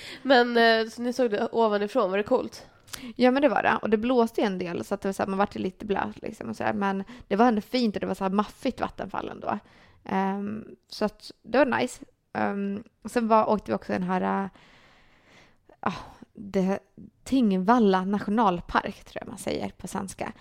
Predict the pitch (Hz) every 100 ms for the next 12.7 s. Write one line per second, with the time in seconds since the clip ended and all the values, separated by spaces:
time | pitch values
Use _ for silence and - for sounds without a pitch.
0 | 220 - 196 190 190 185 - _ 214 196
1 | 196 196 202 - 262 262 214 185 180 175
2 | 175 190 - - _ _ - 185 185 -
3 | 185 - - - - - 196 - 196 226
4 | 214 - - - - - 277 277 240 -
5 | 196 190 220 240 214 196 - 190 226 -
6 | - 190 180 - 170 190 - 175 170 190
7 | 190 - - - - _ _ _ _ _
8 | _ _ _ _ _ - 233 - - -
9 | - - 202 208 208 208 196 - - -
10 | - - 220 220 220 202 202 196 196 -
11 | - 202 196 202 220 240 220 202 - 180
12 | 196 185 180 196 208 214 -